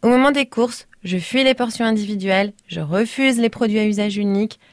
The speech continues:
j'évite les produits suremballés, je choisis les recharges et j'achète en vrac,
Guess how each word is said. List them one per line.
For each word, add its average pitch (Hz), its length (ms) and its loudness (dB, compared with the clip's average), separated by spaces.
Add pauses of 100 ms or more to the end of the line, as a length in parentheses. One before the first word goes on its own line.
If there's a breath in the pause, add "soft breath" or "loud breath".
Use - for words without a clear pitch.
(200 soft breath)
j'évite 233 480 0
les 240 80 0
produits 220 380 -2
suremballés, 202 680 0 (380 soft breath)
je 165 100 -12
choisis 165 400 -4
les 156 100 -6
recharges 247 560 0
et 208 60 -4
j'achète 175 420 -6
en 165 120 -6
vrac, 175 400 -2